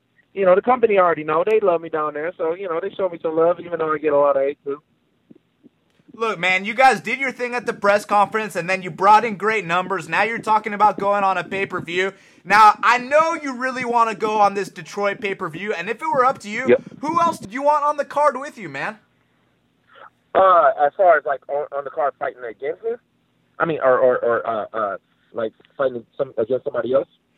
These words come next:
Speaker 2: Yeah, no, I mean, like, who do you wanna, you know, to sell the pay-per-view with? Who do you wanna go on a media tour with,
Speaker 1: Mm.
Speaker 2: you know? Who do you
Speaker 1: Any,
Speaker 2: want in the main or co-main
Speaker 1: any,
Speaker 2: event?
Speaker 1: any of 'em.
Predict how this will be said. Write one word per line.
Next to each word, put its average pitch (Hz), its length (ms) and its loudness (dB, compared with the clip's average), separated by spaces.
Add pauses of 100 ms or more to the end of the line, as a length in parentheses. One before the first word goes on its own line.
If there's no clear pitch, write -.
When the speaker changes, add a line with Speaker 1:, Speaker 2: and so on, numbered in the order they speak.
(120)
Speaker 2:
Yeah, 220 220 -2
no, 240 160 2
I 233 100 6
mean, 247 180 -4
like, 226 200 0
who 277 180 -6
do 302 80 -12
you 294 80 -8
wanna, 269 500 2
you 208 80 -12
know, 208 160 0
to 196 140 -10
sell 247 260 -4
the 226 100 -6
pay-per-view 233 640 -10
with? 185 140 -4
Who 240 100 -8
do 226 60 -12
you 262 100 -8
wanna 247 220 -2
go 240 140 -2
on 233 120 0
a 202 60 -8
media 214 340 -12
tour 196 240 -10
with, 180 200 -6
Speaker 1:
Mm. 226 40 -8
Speaker 2:
you 185 80 -10
know? 165 180 -6
Who 220 140 -8
do 214 60 -12
you 226 80 -2
Speaker 1:
Any, 151 80 4
Speaker 2:
want 220 120 -2
in 208 60 -14
the 190 80 -8
main 208 260 -12
or 202 60 -10
co-main 175 360 0
Speaker 1:
any, 185 80 -10
Speaker 2:
event? 175 180 0
Speaker 1:
any 185 200 6
of 143 160 4
'em. 120 160 -6